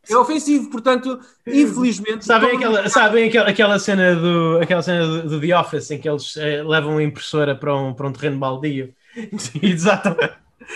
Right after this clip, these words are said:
Speaker 2: há cacetada na impressora com bastões de
Speaker 1: Sim.
Speaker 2: beisebol.
Speaker 1: Sim,
Speaker 2: Pronto,
Speaker 1: sim, sim.
Speaker 2: foi, foi isso que o
Speaker 1: É um
Speaker 2: Daniel
Speaker 1: bocado
Speaker 2: fez
Speaker 1: isso.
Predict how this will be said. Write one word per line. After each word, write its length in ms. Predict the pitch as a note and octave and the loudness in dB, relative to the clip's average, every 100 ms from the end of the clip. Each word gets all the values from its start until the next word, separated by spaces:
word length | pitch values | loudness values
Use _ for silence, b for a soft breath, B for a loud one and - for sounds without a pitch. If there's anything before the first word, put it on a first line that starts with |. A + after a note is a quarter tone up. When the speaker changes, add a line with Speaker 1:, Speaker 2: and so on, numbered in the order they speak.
| A#3 | 0
Speaker 2:
há 100 | F3+ | 2
cacetada 540 | A#3 G#3 - G3 F3+ | 2 0 0 2 2
na 80 | F#3 | 2
impressora 500 | G3+ - - F#3 F3+ | 0 -2 -2 2 2
com 160 | F3+ F#3 | 2 -2
bastões 320 | F3+ G3+ F3 | -2 0 0
de 60 | |
Speaker 1:
Sim. 60 | F3+ | 0
Speaker 2:
beisebol. 520 | F3+ D#3+ D#3+ D#3+ C#3+ | -4 -4 -2 0 0
Speaker 1:
Sim, 400 | - G#3 A#3 A3+ G#3 | -4 -12 -6 -6 -6
Speaker 2:
Pronto, 360 | F3 G3+ A#3 E3+ | 0 2 4 4
Speaker 1:
sim, 140 | F#3 | 2
sim. 0 | F3+ | 2
Speaker 2:
foi, 100 | F#3 | 0
foi 200 | F#3+ G#3 | 4 4
isso 140 | G3 | 4
que 60 | - | 2
o 20 | |
Speaker 1:
É 100 | F#3 | 2
um 40 | A3 | 4
Speaker 2:
Daniel 120 | A#3 | 6
Speaker 1:
bocado 200 | A3+ A#3 | 4 4
Speaker 2:
fez 160 | A#3 - | 2 0
Speaker 1:
isso. 260 | - _ | -8 _